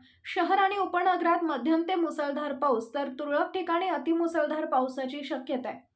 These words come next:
अधूनमधून ताशी पंचेचाळीस ते पंचावन्न किलोमीटर वेगाने वारे वाहण्याची शक्यता आहे. कमाल व किमान तापमान अठ्ठावीस अंशाच्या आसपास राहण्याची शक्यता असून, चोवीस अंश सेल्सिअस तापमान राहील, असा अंदाज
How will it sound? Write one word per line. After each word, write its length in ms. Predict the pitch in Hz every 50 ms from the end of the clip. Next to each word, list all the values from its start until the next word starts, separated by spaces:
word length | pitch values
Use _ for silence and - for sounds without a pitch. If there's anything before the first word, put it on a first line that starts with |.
| _ _ _ - - _ - -
अधूनमधून 680 | - 247 247 294 339 359 370 381 349 302 359 370 370
ताशी 380 | 370 381 339 302 302 - 349
पंचेचाळीस 680 | 349 349 311 285 277 254 320 320 320 320 311 339 339 -
ते 60 | 349
पंचावन्न 600 | 349 339 285 269 269 262 320 330 359 359 359 381
किलोमीटर 580 | 381 381 359 320 311 311 311 320 - 294 302 294
वेगाने 380 | 294 269 254 254 269 277 302
वारे 320 | 311 302 277 247 247 262 302
वाहण्याची 500 | 320 320 311 311 285 285 277 277 294 285
शक्यता 440 | - 311 269 254 - 262 254 254 269
आहे. 160 | 330 - - - _ _ _ _ _ _
कमाल 360 | - - 311 311 339 370 392 392
व 40 | 440 427 427
किमान 340 | 392 359 339 339 339 359 370
तापमान 460 | 370 370 311 302 311 302 311 330 339 330 -
अठ्ठावीस 540 | 269 269 262 - - 330 330 349 392 381 392
अंशाच्या 460 | 370 359 339 - 359 339 330 359 330
आसपास 460 | 311 285 277 - - 277 285 311 320
राहण्याची 480 | 330 320 311 277 262 254 254 262 285 302
शक्यता 560 | - 311 269 - 262 247 247 - 269 254 254 247
असून, 400 | 269 269 - 294 226 226 254 -
चोवीस 680 | - - - _ _ - 339 302 302 330 359 349 392
अंश 180 | 349 359 381 392
सेल्सिअस 640 | 453 440 - 440 370 339 330 330 349 339 339 339 -
तापमान 460 | - 330 294 285 - - 285 294 285
राहील, 400 | 277 285 254 262 254 302 320 311
असा 320 | 277 277 - 302 294 285 -
अंदाज 380 | 262 262 262 262 285 226 196